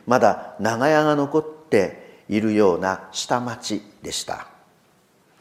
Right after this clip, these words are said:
小学一年生で私は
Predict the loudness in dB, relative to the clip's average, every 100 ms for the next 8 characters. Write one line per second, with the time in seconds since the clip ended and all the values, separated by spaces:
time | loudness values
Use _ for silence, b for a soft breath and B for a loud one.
0 | B B B B 6 8 10 8 6 0
1 | -4 -2 0 0 -2 -2 -2 0 0 0
2 | -4 -4 0 0 -2 -4 0 4 4 2
3 | -6